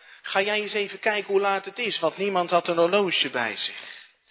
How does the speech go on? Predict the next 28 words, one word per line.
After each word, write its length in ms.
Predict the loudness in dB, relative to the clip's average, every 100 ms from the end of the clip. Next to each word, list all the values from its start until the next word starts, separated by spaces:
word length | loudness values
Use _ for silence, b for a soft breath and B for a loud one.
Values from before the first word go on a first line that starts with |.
| B B B B
En 200 | 0 0
toen 220 | -2 2
liep 260 | 4 4
die 200 | 0 -4
Henry 440 | 0 2 2 0 2
dat 220 | 2 2
gebouw 600 | -2 -6 0 2 2 2
binnen 440 | 4 2 2 -4
en 140 | -2 -2
dat 180 | -2 0
was 220 | -2 -2
de 140 | -8
tabernakel, 640 | -2 -2 -2 -8 -8 -8 -6
de, 200 | -6 -8 -12 B B B B
eh, 120 | -10 -8
de 120 | -6 -8
kerk 400 | 2 6 6 4
waar 140 | 4
dominee 400 | 6 6 4 2
Spurgeon 680 | 2 0 0 2 4 2 0
preekte. 480 | -4 -4 -4 -6 -6
En 80 | -4
die 120 | 4
was 220 | 6 6
juist 420 | 6 8 8 4
aan 120 | 2
het 200 | 2 -6
preken 500 | -6 -2 0 -2 -4